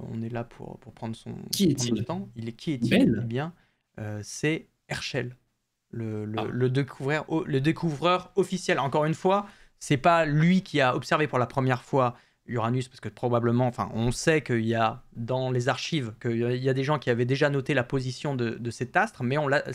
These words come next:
Speaker 1: à l'époque, cet astre, quand je dis à l'époque, c'était avant le, euh,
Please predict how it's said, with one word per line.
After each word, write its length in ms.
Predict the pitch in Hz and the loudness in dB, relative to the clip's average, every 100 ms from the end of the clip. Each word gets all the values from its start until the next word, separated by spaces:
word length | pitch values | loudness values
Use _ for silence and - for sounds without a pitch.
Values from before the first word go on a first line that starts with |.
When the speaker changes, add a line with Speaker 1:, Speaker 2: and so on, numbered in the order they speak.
| - - | -10 -6
Speaker 1:
à 120 | 131 | -4
l'époque, 320 | 131 185 190 | 0 -2 -2
cet 260 | - 127 165 | -8 -2 0
astre, 320 | 190 - _ _ _ - | 0 -4 _ _ _ -6
quand 80 | 120 | -2
je 40 | |
dis 60 | 127 | 0
à 60 | |
l'époque, 320 | 127 127 139 | 0 0 -2
c'était 340 | - 113 120 113 | -2 -12 -8 -6
avant 460 | 127 123 127 131 127 _ _ _ | -4 -4 -4 -6 -8 _ _ _
le, 240 | 120 113 127 | -6 -2 0
euh, 760 | 127 120 110 107 104 104 101 | 2 0 -2 -4 -6 -6 -8